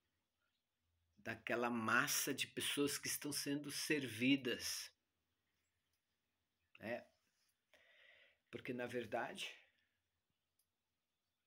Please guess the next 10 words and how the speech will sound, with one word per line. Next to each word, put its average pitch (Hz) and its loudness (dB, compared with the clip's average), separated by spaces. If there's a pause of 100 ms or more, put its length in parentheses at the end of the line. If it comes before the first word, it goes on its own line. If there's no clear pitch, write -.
(160)
acredito 120 -6
e 127 -12
sempre, 120 -6 (2250)
nunca 220 -2
vou 170 -8
deixar 127 -2
de 101 -6
acreditar 104 -10
dessa 117 -2
forma, 101 -8